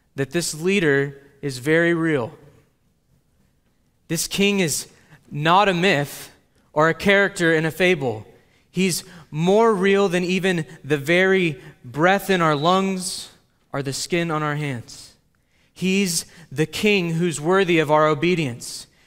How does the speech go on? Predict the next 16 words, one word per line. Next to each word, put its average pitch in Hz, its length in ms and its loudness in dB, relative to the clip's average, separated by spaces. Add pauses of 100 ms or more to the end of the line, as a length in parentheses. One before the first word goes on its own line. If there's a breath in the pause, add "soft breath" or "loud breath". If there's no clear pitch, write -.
(140 soft breath)
He's 196 440 0 (180 loud breath)
the 180 80 -6
supreme 202 640 0
ruler 196 440 4
over 180 280 2
all 180 200 4
of 185 120 -2
creation. 175 680 -2 (440 loud breath)
He's 170 220 0
not 214 280 2
lacking 170 640 0 (560 soft breath)
because 139 480 -4 (240 soft breath)
the 139 160 -6
fullness 170 840 -4 (160)
of 139 180 -12
God 127 400 0